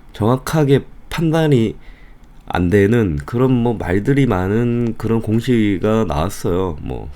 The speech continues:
호-, 일단 대부분의 뭐 유튜버들은 호재라고 이런 쪽으로 방향을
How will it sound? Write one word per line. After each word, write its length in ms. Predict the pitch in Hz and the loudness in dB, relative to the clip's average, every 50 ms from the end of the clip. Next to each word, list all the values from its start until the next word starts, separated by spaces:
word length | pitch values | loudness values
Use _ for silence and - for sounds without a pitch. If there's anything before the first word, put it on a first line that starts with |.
| - - | -6 -4
호-, 160 | 113 110 - - - - - - - - - - - - | -4 -4 -4 -8 -16 -18 -20 -18 -20 -20 -20 -12 -8 -6
일단 480 | 101 - - 123 120 117 113 117 - - - - - - - - - - - - - - - - - - - | -4 -2 0 2 2 2 0 0 -2 -6 -10 -16 -20 -20 -20 -20 -20 -20 -20 -20 -20 -20 -20 -20 -20 -12 -4
대부분의 800 | 101 101 101 123 135 131 135 139 139 139 147 147 147 147 143 | -2 0 2 4 4 4 4 4 4 4 4 4 4 4 4
뭐 520 | 131 107 92 87 87 85 85 82 80 76 73 - - - - - - - - - | 2 0 0 -2 -2 -2 -2 -4 -4 -6 -8 -12 -16 -20 -20 -20 -20 -18 -8 -6
유튜버들은 840 | 98 95 - 131 123 113 110 98 87 87 78 104 113 113 90 80 76 | -6 -4 -2 0 2 2 2 2 2 2 2 2 2 2 0 -2 -4
호재라고 720 | 71 - - 127 120 143 127 113 101 82 78 78 73 71 71 - - - - - - - - - - - - - - - - - - - - - - - - - - - - | -6 -4 -4 -2 0 0 0 0 -2 -2 -4 -4 -6 -6 -8 -12 -18 -20 -20 -20 -20 -20 -20 -20 -20 -20 -20 -20 -20 -20 -20 -20 -16 -12 -10 -10 -10 -10 -12 -14 -14 -14 -8
이런 640 | - 98 104 113 117 117 120 117 117 117 117 117 113 - | -4 -2 0 0 0 0 0 0 0 0 0 -2 -2 0
쪽으로 600 | - 107 104 95 101 101 98 87 117 120 117 110 | 0 0 0 0 0 0 0 0 0 0 -2 -2
방향을 640 | - 87 87 92 98 101 101 101 104 107 107 107 | -4 -4 -2 -2 0 0 0 0 0 0 0 0